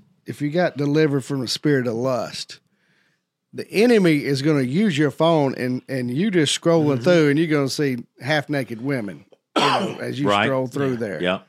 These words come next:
Speaker 2: We like to call them
Speaker 1: That's
Speaker 2: triggers.
Speaker 1: y-, y-, yeah, triggers. That's how that, oh, okay, well, my eye caught that. Eye,
Speaker 3: Yeah.
Speaker 2: Yep.
Speaker 1: ear,
Speaker 3: Yeah.
Speaker 1: your gates,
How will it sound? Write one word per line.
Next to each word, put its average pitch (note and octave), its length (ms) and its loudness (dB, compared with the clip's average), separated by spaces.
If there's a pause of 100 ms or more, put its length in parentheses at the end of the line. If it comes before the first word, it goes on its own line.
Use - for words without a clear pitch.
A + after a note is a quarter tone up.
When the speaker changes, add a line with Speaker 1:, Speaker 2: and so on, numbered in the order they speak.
(160)
Speaker 2:
We C3 100 0
like C#3 200 0
to A#2+ 80 -4
call B2+ 160 -4
them A#2 140 0
Speaker 1:
That's B3+ 140 4
Speaker 2:
triggers. A2+ 500 -2 (280)
Speaker 1:
y-, C#3 220 -14
y-, C3 160 -18
yeah, C3 200 -4
triggers. A#2 600 0
That's F3 440 0 (460)
how F3 520 2
that, D3+ 300 -2
oh, D3 560 0
okay, C#3 340 -2
well, C3 160 -4
my C#3+ 220 -2
eye G3 240 2
caught A#2+ 340 -2
that. D#2+ 240 -14
Eye, D#3+ 460 -4 (220)
Speaker 3:
Yeah. F2+ 280 0
Speaker 2:
Yep. A2 120 -10
Speaker 1:
ear, F3+ 360 4
Speaker 3:
Yeah. F#2+ 180 0 (340)
Speaker 1:
your C3+ 180 -4
gates, D#3+ 600 0